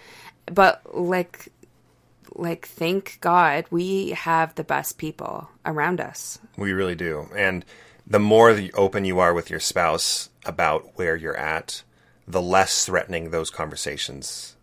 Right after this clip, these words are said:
Speaker 2: that they're having without you even knowing about it
Speaker 1: Mm-hmm.
Speaker 2: are going to seem.
Speaker 1: Mm-hmm.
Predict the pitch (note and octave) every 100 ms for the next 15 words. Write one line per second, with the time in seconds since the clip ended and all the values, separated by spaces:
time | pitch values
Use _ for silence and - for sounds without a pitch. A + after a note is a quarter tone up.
0 | - - E2 D2+ E2 D#2 D2+ D#2 F2 F2
1 | E2+ F2+ F2 E2 D#2+ E2+ F2+ F2 F#2 A2+
2 | - _ _ - F3 E3 D#3+ D#3+ - F2
3 | F2 D#2 D2 - C2+ A#1 D#2 _ - F3+
4 | E3